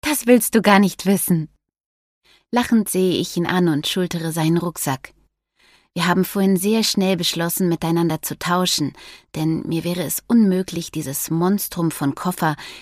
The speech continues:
in dem sich all meine Klamotten befinden, allein bis in die W G zu wuchten. Für meinen sehr sportlichen Zwillingsbruder ist das allerdings gar kein Problem.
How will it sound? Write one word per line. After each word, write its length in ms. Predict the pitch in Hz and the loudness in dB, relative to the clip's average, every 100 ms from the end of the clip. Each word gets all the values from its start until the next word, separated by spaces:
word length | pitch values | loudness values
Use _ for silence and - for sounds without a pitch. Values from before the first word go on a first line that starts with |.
| - | -20
in 160 | - 151 | -10 -10
dem 160 | 156 - | -8 -8
sich 240 | 147 - | -8 -6
all 140 | 175 | -2
meine 240 | 175 156 156 | 0 0 -2
Klamotten 520 | - 156 175 - 170 | -2 0 0 0 -2
befinden, 540 | 156 - 165 - 151 - - - - | -2 -2 -2 0 -2 -4 -12 -14 -6
allein 460 | 165 175 196 165 | -2 2 4 2
bis 160 | 131 - | 0 -4
in 100 | 147 | -4
die 140 | 151 | -4
W 80 | 143 | -6
G 220 | - 151 | -4 -4
zu 220 | - 156 160 | -4 -4 -4
wuchten. 500 | 156 - - 135 - _ _ _ _ _ _ _ _ _ _ _ _ _ _ _ _ _ | -4 -4 -2 -4 -4 _ _ _ _ _ _ _ _ _ _ _ _ _ _ _ _ _
Für 140 | - 208 | 0 2
meinen 280 | 190 185 | 4 4
sehr 200 | 190 214 | 2 0
sportlichen 640 | 220 - 190 190 175 170 160 | 0 0 0 -2 -4 -4 -4
Zwillingsbruder 840 | - 269 240 190 - 196 185 170 | 2 4 4 2 -4 -6 -4 -4
ist 120 | - | -4
das 140 | 160 - | -4 -2
allerdings 480 | 156 147 147 147 | -4 -4 -4 -4
gar 160 | - 185 | -2 -2
kein 240 | - 147 | -2 -4
Problem. 580 | 139 170 151 151 135 151 | -4 -6 -4 -4 -4 -6